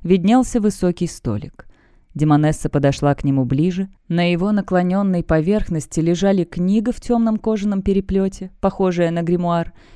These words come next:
и черное перо. Непонятный символ, вышитый на обложке красными нитями, не мог объяснить огненной воительнице, что скрывается на страницах книги.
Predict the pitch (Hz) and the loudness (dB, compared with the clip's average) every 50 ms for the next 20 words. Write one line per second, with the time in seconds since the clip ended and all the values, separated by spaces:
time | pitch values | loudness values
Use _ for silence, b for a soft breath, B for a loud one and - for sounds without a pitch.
0 | b b 190 196 - - 226 226 220 208 202 190 185 185 180 - 175 156 131 - | b b -4 -4 0 0 2 2 4 4 2 2 0 0 0 -2 -2 -2 -2 -6
1 | - - - - _ 180 185 202 196 202 196 196 208 240 254 247 - 233 240 220 | -8 -12 -18 -10 _ -2 -2 0 2 2 2 4 4 2 2 2 2 2 0 0
2 | - - - 226 214 180 156 160 156 151 156 196 196 - 190 170 - 170 165 165 | 0 -2 0 0 0 2 2 2 2 2 2 0 0 0 -4 -2 -2 0 0 2
3 | 160 160 156 160 180 202 190 - - 175 156 - 165 180 196 190 - - 165 160 | 0 0 0 0 -2 -2 -2 -4 -6 -8 -6 -2 0 0 0 0 0 -2 -2 -2
4 | 160 160 165 180 220 214 - 226 208 208 202 196 196 196 196 202 226 233 - 202 | 0 0 0 0 0 0 0 0 0 2 2 2 2 4 2 2 2 0 0 0
5 | 180 170 170 185 175 - 208 214 220 208 - 196 196 180 175 175 175 170 160 160 | 0 2 0 0 0 0 0 0 0 0 0 -2 0 0 0 0 0 0 2 2
6 | 160 175 208 196 - 208 202 202 196 - - - 202 196 B B B B B - | 2 2 2 2 0 0 0 0 -2 -2 -2 -4 -4 -4 B B B B B -12
7 | - - - - 247 247 220 - - - 180 180 175 190 214 226 220 - - 208 | -10 -10 -2 2 2 2 2 0 -4 -2 -2 0 2 4 4 2 2 0 -2 -2
8 | 208 202 - - - 190 185 190 196 190 196 - 190 185 - - - 190 185 180 | -2 -2 -2 -2 -2 0 2 2 0 -2 -2 -4 -6 -8 -8 -6 -4 -2 -2 -2
9 | 156 131 - 104 - - | -2 -4 -6 -8 -10 -12